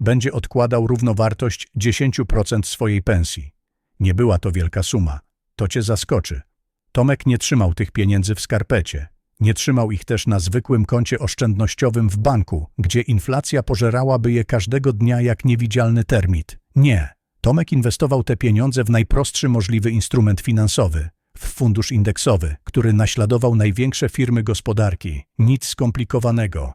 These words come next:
nic ryzykownego w sensie spekulacji. Po prostu kupował kawałek światowej gospodarki.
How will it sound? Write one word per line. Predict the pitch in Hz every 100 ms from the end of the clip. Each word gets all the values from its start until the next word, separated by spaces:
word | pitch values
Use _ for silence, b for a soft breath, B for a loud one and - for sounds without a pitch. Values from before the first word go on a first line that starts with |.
| -
nic | 120 151 -
ryzykownego | 139 120 127 131 117 123 95 90
w |
sensie | - 107 -
spekulacji. | 104 - - 113 95 - 85 76 _
Po | 117
prostu | - 131 - 143
kupował | - 117 131 120 113
kawałek | - 107 113 117 110
światowej | - - 107 117 110 101
gospodarki. | 107 - 117 104 85 - 76